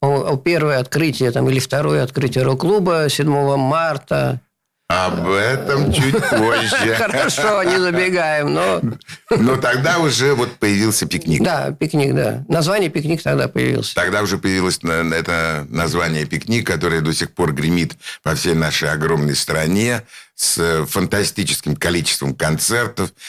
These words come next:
Speaker 2: Вы одна из самых концертируемых групп нашей страны.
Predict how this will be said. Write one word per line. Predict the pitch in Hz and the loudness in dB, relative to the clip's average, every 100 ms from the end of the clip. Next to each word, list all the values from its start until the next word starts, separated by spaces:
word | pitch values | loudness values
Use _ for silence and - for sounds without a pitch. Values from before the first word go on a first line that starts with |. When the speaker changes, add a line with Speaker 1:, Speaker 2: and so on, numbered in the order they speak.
| - | -6
Speaker 2:
Вы | 78 | -2
одна | 87 82 92 | 0 0 -2
из | 85 - | -2 -2
самых | 101 90 82 | 0 -2 -4
концертируемых | - 78 90 80 - 82 76 76 65 | -4 -2 -2 -2 0 2 2 0 0
групп | 78 78 71 | 0 0 0
нашей | 71 - - | -2 -2 -4
страны. | - 82 82 98 117 117 | -2 0 2 2 0 -2